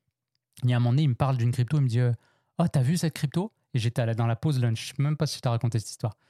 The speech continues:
J'étais dans la salle de pause, en train de bouffer, là, je reçois son message, je lis, il me parle d'un projet, je, je connais ni Dev ni Dadan, j'ai jamais entendu parler de ce projet. Je regarde le truc, il a fait genre un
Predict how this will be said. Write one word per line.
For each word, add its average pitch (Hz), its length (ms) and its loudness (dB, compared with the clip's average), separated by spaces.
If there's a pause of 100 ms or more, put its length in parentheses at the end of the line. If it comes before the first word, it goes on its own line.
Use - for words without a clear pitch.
(120)
J'étais - 140 -6
dans 117 100 0
la 110 80 0
salle 135 180 -2
de 127 100 0
pause, 156 340 -2 (400)
en - 60 -8
train 127 160 0
de 123 40 2
bouffer, 139 520 0
là, 131 160 2
je 117 100 0
reçois 120 240 0 (140)
son 123 140 -2
message, 151 360 0
je 120 100 2
lis, 139 300 0 (360)
il 123 100 2
me 117 40 2
parle 151 180 0
d'un 135 120 2
projet, 151 440 -2
je, 131 360 2
je 123 160 2
connais 135 280 0
ni 160 200 2
Dev 160 240 2
ni 151 100 2
Dadan, 117 280 0 (100)
j'ai 120 140 -2
jamais 175 320 0
entendu 151 260 0
parler 131 160 0
de - 40 -8
ce - 40 -14
projet. 107 300 -2 (340)
Je - 100 -2
regarde 143 240 2
le 131 80 2
truc, 151 220 -2
il 123 80 4
a 117 60 2
fait 123 160 0
genre 117 160 0
un 110 360 0